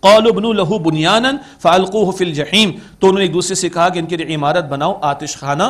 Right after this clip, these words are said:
आग जलाओ। "फ़अराद फ़अल्क़ूहु फ़िल जहीम," फिर इन्हें आग में डाल दो। "फ़अरादू बिही कैदन फ़जअलनाहुमुल असफ़लीन," फिर उन लोगों ने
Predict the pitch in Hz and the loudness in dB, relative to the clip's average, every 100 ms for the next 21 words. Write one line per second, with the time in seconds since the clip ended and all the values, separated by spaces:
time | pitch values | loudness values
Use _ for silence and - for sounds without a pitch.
0 | 254 - - 117 147 143 - 139 143 175 | -4 -14 -8 2 2 2 -4 0 4 2
1 | 170 - - - 175 170 165 190 208 - | 2 -12 -20 0 2 4 4 4 2 -2
2 | - 170 170 202 196 180 156 143 185 247 | 2 2 2 0 -2 -2 -4 -2 0 0
3 | 247 - - 170 170 175 196 170 147 170 | -2 -8 -2 0 0 -2 -2 2 0 0
4 | 175 143 147 165 131 127 - - - 170 | -4 0 2 2 0 -10 -14 -20 -2 2
5 | 165 180 180 170 165 170 170 180 214 208 | 4 2 2 0 -2 -2 -4 -2 -4 -4
6 | 160 147 151 156 175 165 165 156 - 143 | -2 -2 -2 -2 -2 -4 -6 -6 -4 0
7 | 190 233 - - 170 175 190 180 180 202 | 0 0 -2 -6 -4 -2 -2 0 0 0
8 | 196 185 196 | 0 -2 -4